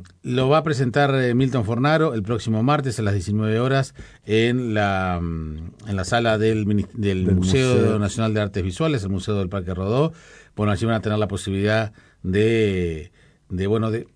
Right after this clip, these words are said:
Speaker 1: a Milton también le gusta contar aventuras.
Speaker 2: Sí. Sí, le, sí,
Speaker 1: Y es tan
Speaker 2: es
Speaker 1: mentiroso
Speaker 2: más,
Speaker 1: como vos.
Speaker 2: eh, tal vez un poco más. Como
Speaker 1: Eh, pero
Speaker 2: decía Juancito Capagorri, un, un, una cosa es ser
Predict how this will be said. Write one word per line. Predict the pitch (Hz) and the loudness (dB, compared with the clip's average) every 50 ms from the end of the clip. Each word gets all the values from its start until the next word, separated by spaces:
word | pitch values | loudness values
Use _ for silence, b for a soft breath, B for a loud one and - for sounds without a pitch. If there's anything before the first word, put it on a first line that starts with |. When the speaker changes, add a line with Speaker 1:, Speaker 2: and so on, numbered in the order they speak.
| _ _ _ _ _ _ | _ _ _ _ _ _
Speaker 1:
a | - - 131 | -10 -6 -2
Milton | 156 208 220 185 139 123 | 0 0 0 0 0 0
también | 98 104 107 147 165 127 | 0 0 0 2 2 2
le | 104 101 | 0 0
gusta | 98 95 85 - 95 90 | -2 -4 -4 -4 -6 -4
contar | - 98 95 92 92 101 98 | -4 -6 -6 -4 -4 -4 -4
aventuras. | 98 92 92 90 85 82 92 90 87 87 87 | -4 -4 -4 -6 -6 -6 -6 -6 -6 -6 -8
Speaker 2:
Sí. | - - - - 92 95 107 123 135 135 120 110 98 87 76 69 65 65 b b b b b b b b b _ - - _ - | -10 -14 -4 0 2 4 4 4 4 4 4 4 2 0 -2 -4 -8 -12 b b b b b b b b b _ -20 -20 _ -10
Sí, | - 87 - 123 117 | -8 -2 0 0 0
le, | 107 104 98 98 92 | 2 0 -2 -2 -4
sí, | - - - - _ - | -4 -6 -10 -10 _ -8
Speaker 1:
Y | 90 90 | -4 -2
es | 139 135 - | -2 -2 -2
tan | - 156 165 | -2 2 2
Speaker 2:
es | 175 | 4
Speaker 1:
mentiroso | - 101 101 139 185 - - 117 151 | 4 4 4 4 4 2 2 2 0
Speaker 2:
más, | 143 | -2
Speaker 1:
como | - 110 101 101 | -2 -2 -2 -2
vos. | 104 120 135 127 104 - - _ _ _ _ _ _ _ _ - | -2 -2 -2 -4 -4 -8 -12 _ _ _ _ _ _ _ _ -2
Speaker 2:
eh, | 101 101 107 113 120 123 90 87 - _ _ _ _ _ _ - 101 | 0 2 2 2 2 0 -4 -10 -20 _ _ _ _ _ _ -8 -4
tal | - 117 117 131 | -2 -2 -2 0
vez | 170 185 180 | -2 -2 -2
un | 185 165 | -4 -4
poco | - 185 151 131 117 | -6 -8 -8 -6 -6
más. | 101 107 113 113 101 87 76 71 | -4 -4 -2 -2 -2 -4 -6 -6
Como | - 143 | -4 -2
Speaker 1:
Eh, | 165 98 | -2 0
pero | 107 113 | 0 0
Speaker 2:
decía | 117 123 151 135 | 2 2 0 2
Juancito | - 123 113 107 101 127 120 123 120 | 2 0 0 0 -2 -4 -4 -4 -2
Capagorri, | 104 104 92 90 95 101 117 135 123 117 120 | -2 -2 -2 -2 -2 -2 -2 -2 -2 0 0
un, | 110 104 107 117 117 | 0 0 0 -2 -2
un, | - 107 107 110 113 110 | -4 -2 -2 -2 -2 -4
una | 131 147 147 143 131 | -4 -2 -2 -2 0
cosa | 117 160 151 - 143 | 0 -2 -2 -2 -2
es | 120 98 | -4 -2
ser | - 135 127 117 104 | -2 0 0 0 -2